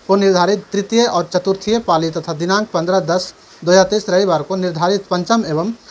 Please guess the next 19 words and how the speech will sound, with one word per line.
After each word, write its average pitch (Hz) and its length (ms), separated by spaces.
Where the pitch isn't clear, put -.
षष्ठम 233 380
पालियों 175 320
की 180 100
लिखित 175 280
परीक्षाओं 165 400
को 180 120
अगले 180 320
आदेश 165 440
तक 214 160
स्थगित 175 380
किया 156 160
जाता 131 260
है। 127 180
सभी 196 200
पालियों 202 320
की 214 80
प्रथम 202 380
से 185 180
स-, 185 120